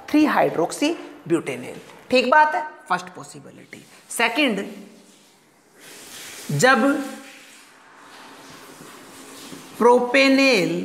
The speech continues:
के दो अणु संघनित होते हैं, जब प्रोपेनॉल के दो अणु संघनित होते हैं। अब देखिए, पहले अपन ने किसके अणु करवाए?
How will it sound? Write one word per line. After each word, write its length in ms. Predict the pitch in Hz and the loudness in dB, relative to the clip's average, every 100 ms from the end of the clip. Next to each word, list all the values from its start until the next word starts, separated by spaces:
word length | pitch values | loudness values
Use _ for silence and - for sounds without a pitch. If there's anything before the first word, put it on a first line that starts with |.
| 214 - - - - - - - - - | -10 -16 -20 -20 -20 -20 -20 -20 -20 -4
के 220 | 220 202 160 156 196 165 - - - - - - - - - - - | 2 4 4 0 -4 -8 -16 -20 -20 -20 -20 -20 -20 -20 -20 -16 -4
दो 260 | 147 214 220 | 4 4 4
अणु 540 | 202 185 180 160 143 165 - - - - - - - - - - - - - - - - | 2 2 2 2 0 -4 -10 -18 -20 -20 -20 -20 -20 -20 -20 -20 -20 -20 -20 -18 -14 -6
संघनित 580 | - 226 220 226 247 240 | 0 4 4 4 2 0
होते 400 | 202 165 - 151 | -2 -4 -4 -8
हैं, 240 | 151 156 - - - - - - - - - - - - 139 | -8 -12 -18 -20 -20 -20 -20 -20 -20 -20 -20 -20 -20 -12 -2
जब 280 | 170 180 254 - - - - - - | 2 4 4 0 -4 -12 -16 -10 2
प्रोपेनॉल 640 | 214 233 240 302 320 311 | 4 4 4 2 4 2
के 160 | 302 294 | 0 0
दो 180 | 220 226 | 2 4
अणु 240 | 214 202 294 466 - - - | 4 4 2 -2 -10 -16 -6
संघनित 500 | - 240 233 226 220 | 0 2 2 0 -2
होते 240 | 143 - | -8 -8
हैं। 240 | 151 139 - | -10 -8 -4
अब 120 | 208 | 0
देखिए, 200 | 294 302 | 0 0
पहले 260 | 220 226 | 2 4
अपन 220 | 277 294 302 | 4 2 0
ने 80 | |
किसके 280 | 311 302 330 | -2 -4 -2
अणु 180 | 311 311 | 0 0
करवाए? 280 | 302 294 | 2 2